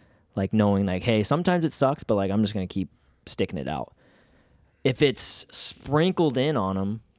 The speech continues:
properly throughout their stages of development,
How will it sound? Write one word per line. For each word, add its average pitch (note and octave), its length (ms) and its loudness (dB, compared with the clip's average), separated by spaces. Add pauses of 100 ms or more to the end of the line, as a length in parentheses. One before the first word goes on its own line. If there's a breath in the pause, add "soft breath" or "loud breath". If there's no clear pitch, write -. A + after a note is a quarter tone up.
(140)
properly A2+ 560 0
throughout G2+ 540 -2
their G2 420 -2 (560)
stages A2 500 -2
of F#2+ 340 -6 (120)
development, G2 580 -6